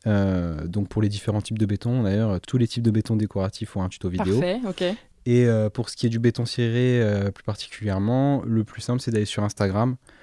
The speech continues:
Speaker 1: donc, euh, harmonie tiret du bas, où on va retrouver, euh, plusieurs applications, euh, que ce soit Lizzie ou le Tradi,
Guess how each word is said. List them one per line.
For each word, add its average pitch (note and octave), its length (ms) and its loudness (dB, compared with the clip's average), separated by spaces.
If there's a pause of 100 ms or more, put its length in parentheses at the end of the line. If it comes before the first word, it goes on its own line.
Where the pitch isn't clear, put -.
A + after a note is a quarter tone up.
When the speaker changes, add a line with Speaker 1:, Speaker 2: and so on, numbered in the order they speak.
(220)
Speaker 1:
donc, G#2 240 0
euh, F#2+ 140 2
harmonie A2 420 4
tiret G#2+ 260 0
du G#2 100 0
bas, G2+ 120 4 (440)
où A2+ 120 6
on A2 100 6
va G#2 120 4
retrouver, G#2 800 4
euh, G2 500 0 (100)
plusieurs A#2 480 2
applications, A#2 800 -2
euh, A2 80 2
que G#2 120 -2
ce A2+ 120 -2
soit A#2 200 2
Lizzie A#2+ 240 2
ou B2+ 40 6
le A#2+ 60 2
Tradi, G#2+ 320 -2